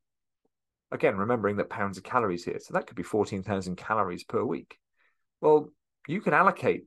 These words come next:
those pounds and spend them wherever you want. You could spend them evenly, two thousand pounds every single day, no problem at all. But the thing is,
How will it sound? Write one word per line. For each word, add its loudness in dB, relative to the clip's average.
those 2
pounds -8
and -10
spend 0
them -8
wherever 0
you -2
want. 0
You -2
could -6
spend 4
them 4
evenly, 2
two -4
thousand 2
pounds 0
every 2
single -8
day, 0
no -2
problem -2
at -10
all. -4
But 10
the 6
thing 4
is, 0